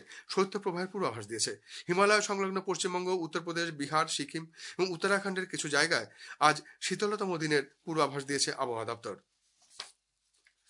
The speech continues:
বাংলাদেশের ক্ষমতাচ্যুত প্রধানমন্ত্রী শেখ হাসিনা বলেছেন যে মোহাম্মদ ইউনূসের নেতৃত্বাধীন অন্তর্বর্তীকালীন সরকার বাংলাদেশে অমুসলিমদের ওপর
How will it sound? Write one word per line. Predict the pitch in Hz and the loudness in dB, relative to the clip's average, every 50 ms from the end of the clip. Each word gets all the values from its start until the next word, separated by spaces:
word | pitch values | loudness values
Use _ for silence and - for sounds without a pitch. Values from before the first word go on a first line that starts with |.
| - _ _ - - - - - - - - 135 139 | -20 _ _ -20 -20 -16 -16 -16 -16 -16 0 6 8
বাংলাদেশের | 156 170 180 208 220 202 202 - 233 226 220 | 8 10 10 8 6 6 6 4 4 2 0
ক্ষমতাচ্যুত | - - 180 180 185 - 208 196 - 214 196 214 208 202 | -2 -4 -2 -2 0 0 0 -2 -2 -2 0 0 0 0
প্রধানমন্ত্রী | 180 160 185 185 185 190 185 - 190 | 0 -2 -2 -2 -2 -2 -2 0 0
শেখ | - - 165 - | 2 2 0 0
হাসিনা | 147 139 - 185 180 180 | -2 -2 0 2 2 2
বলেছেন | 156 139 156 165 - 151 117 - - - - - - | 2 2 2 2 0 0 -2 -4 -10 -20 -20 -14 -6
যে | - 156 | -2 0
মোহাম্মদ | 147 151 151 160 180 190 202 196 196 | 4 4 4 4 2 0 -2 -2 -4
ইউনূসের | 160 160 175 185 175 - 190 170 | -6 -6 -6 -6 -6 -4 -4 -4
নেতৃত্বাধীন | 151 139 - 170 160 185 170 165 180 180 185 190 - - - - - - - - - 151 | -4 -4 -4 -2 -2 -2 0 0 -2 -4 -6 -10 -16 -20 -18 -18 -16 -18 -4 0 2 2
অন্তর্বর্তীকালীন | 151 151 196 196 202 196 208 202 202 185 185 180 - | 2 2 0 -2 -2 -2 -2 0 2 2 2 2 0
সরকার | 147 143 151 170 127 107 92 - - - - - | 0 0 2 2 0 0 -2 -10 -20 -20 -4 2
বাংলাদেশে | 139 147 147 151 165 170 170 175 - 202 190 190 190 - - - - 147 | 4 6 6 6 4 2 0 0 2 2 2 0 -2 -8 -10 0 4 4
অমুসলিমদের | 143 147 156 156 - - 208 208 208 214 208 | 4 4 2 0 0 -2 -2 0 0 0 0
ওপর | - - 127 | 0 0 -2